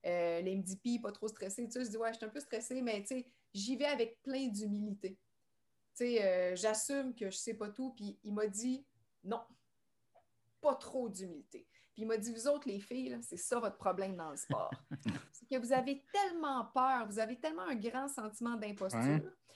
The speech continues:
Speaker 1: puis vous avez tellement peur de pas être parfaite que vous avez, vous êtes trop, vous avez trop ce, ce, cette humilité-là, justement. N-,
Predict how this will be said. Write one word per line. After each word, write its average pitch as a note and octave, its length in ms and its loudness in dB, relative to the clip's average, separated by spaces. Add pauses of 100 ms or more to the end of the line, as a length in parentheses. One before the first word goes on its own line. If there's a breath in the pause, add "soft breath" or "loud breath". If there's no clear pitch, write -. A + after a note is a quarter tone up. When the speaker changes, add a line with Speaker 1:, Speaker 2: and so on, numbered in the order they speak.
(120)
Speaker 1:
puis A#3 120 -4
vous G#3 100 2
avez A3+ 300 2
tellement F#4+ 400 0
peur D#4 300 0
de G#3 100 -2
pas A3+ 180 -2
être A3+ 160 -8
parfaite - 600 -4 (680 soft breath)
que B3+ 260 6 (500)
vous G#3 160 2
avez, A#3 320 6
vous A3+ 160 4
êtes A#3 120 4
trop, C#4+ 460 0
vous G#3+ 120 -4
avez A3+ 180 2
trop C#4 360 -2
ce, - 220 -8
ce, - 240 -4
cette G3+ 360 -4
humilité-là, G#3 580 0
justement. G3 420 -4 (300)
N-, G3 140 0